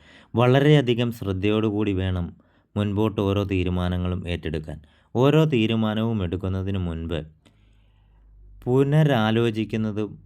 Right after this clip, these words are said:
നന്നായിരിക്കും. ജോലി ഭാരം വർദ്ധിക്കുമെങ്കിലും കൂടുതൽ ശ്രദ്ധയോടുകൂടി വേണം മുൻപോട്ട് പോകുവാൻ. സന്തോഷകരമായ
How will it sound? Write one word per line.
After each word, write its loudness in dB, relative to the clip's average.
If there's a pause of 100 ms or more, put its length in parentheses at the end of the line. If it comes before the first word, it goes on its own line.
(240)
നന്നായിരിക്കും. -4 (580)
ജോലി 6
ഭാരം 0
വർദ്ധിക്കുമെങ്കിലും -6
കൂടുതൽ -6
ശ്രദ്ധയോടുകൂടി -6
വേണം -6
മുൻപോട്ട് -8
പോകുവാൻ. -8 (640)
സന്തോഷകരമായ 0